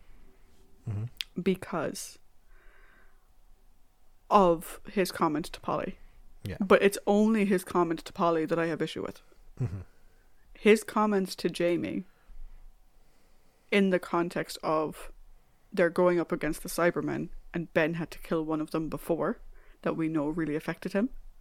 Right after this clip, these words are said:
Speaker 2: His comments to Jamie, while not presented well, I still feel are justified.
Speaker 1: But see, that's, that's the thing, is that he's in the right. He's just being a complete dick about it.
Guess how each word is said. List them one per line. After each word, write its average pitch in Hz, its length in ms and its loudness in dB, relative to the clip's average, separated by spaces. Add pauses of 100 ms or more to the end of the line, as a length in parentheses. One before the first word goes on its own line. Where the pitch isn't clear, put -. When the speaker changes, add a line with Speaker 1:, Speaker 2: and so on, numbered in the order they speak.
(960)
Speaker 2:
His 202 220 4
comments 214 420 0
to - 120 -4
Jamie, 165 640 0
while 165 600 0 (380)
not 170 400 -2
presented 180 640 0
well, 208 340 -2 (280)
I 190 160 4
still 185 340 2
feel 165 260 0
are 156 80 -2
justified. - 480 -8 (340)
Speaker 1:
But 208 200 -10
see, 135 100 -6
that's, 131 300 0
that's - 300 -4
the 113 100 -8
thing, 123 260 -2
is 104 140 -4
that 107 280 -6 (560)
he's 143 420 0
in 151 220 4
the 131 100 2
right. 117 480 -4 (200)
He's - 220 -4
just - 240 -2
being 117 140 0
a 104 40 -4
complete - 400 -6 (240)
dick - 220 -2
about 92 280 -6
it. - 120 -14